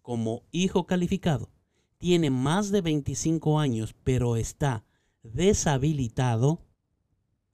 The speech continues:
por, de nacimiento, puede ser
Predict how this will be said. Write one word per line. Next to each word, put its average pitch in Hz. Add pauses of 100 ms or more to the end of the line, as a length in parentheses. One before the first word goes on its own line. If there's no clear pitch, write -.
(600)
por, 135 (180)
de 135
nacimiento, 131 (380)
puede 143
ser 156